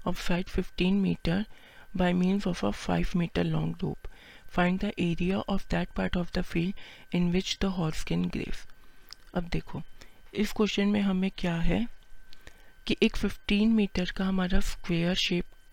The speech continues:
फील्ड है, जिसमें पाँच मीटर लॉन्ग रोप जो है, उससे इसे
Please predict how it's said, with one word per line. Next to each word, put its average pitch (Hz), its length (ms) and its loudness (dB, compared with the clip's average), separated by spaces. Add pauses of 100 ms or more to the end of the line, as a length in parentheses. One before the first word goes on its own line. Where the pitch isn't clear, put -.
(120)
फील्ड 185 480 0
है, 185 200 0 (460)
जिसमें - 320 4 (400)
पाँच 202 480 6
मीटर 190 380 2
लॉन्ग 180 440 2
रोप 175 200 2 (120)
जो 175 100 2
है, 180 400 -2 (360)
उससे - 360 2
इसे 226 360 4